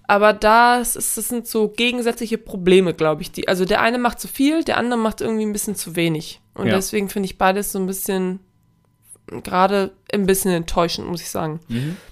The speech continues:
Speaker 1: Aber wir können auch,
Speaker 2: Würd ich
Speaker 1: ähm,
Speaker 2: auch so grob unterschreiben.
Speaker 1: weiter gucken
Speaker 2: Ähm,
Speaker 1: und dann jetzt erstmal weiter,
Speaker 2: ich,
Speaker 1: äh, über was anderes
Speaker 2: ja,
Speaker 1: reden.
Speaker 2: ich guck's auch auf jeden Fall fertig, einfach weil's nur noch zwei Folgen sind.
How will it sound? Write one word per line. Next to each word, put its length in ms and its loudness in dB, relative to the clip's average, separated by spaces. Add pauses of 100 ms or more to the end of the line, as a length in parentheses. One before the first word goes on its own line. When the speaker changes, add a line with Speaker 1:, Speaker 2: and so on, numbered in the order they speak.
(240)
Speaker 1:
Aber 160 2
wir 100 2
können 400 0
auch, 260 2
Speaker 2:
Würd 120 4
ich 80 4
Speaker 1:
ähm, 80 0
Speaker 2:
auch 80 2
so 160 -2
grob 260 -12
unterschreiben. 500 -10 (120)
Speaker 1:
weiter 240 2
gucken 280 -2
Speaker 2:
Ähm, 220 4
Speaker 1:
und 180 0
dann 140 2
jetzt 140 -2
erstmal 320 -2
weiter, 400 -2
Speaker 2:
ich, 160 0
Speaker 1:
äh, 100 -6
über 200 -12
was 120 -14
anderes 220 -6
Speaker 2:
ja, 100 6
Speaker 1:
reden. 80 8
Speaker 2:
ich 80 -2
guck's 240 2
auch 120 4
auf 120 2
jeden 160 2
Fall 140 0
fertig, 280 -2
einfach 220 -2
weil's 240 0
nur 160 0
noch 140 -4
zwei 240 -2
Folgen 260 -4
sind. 240 -10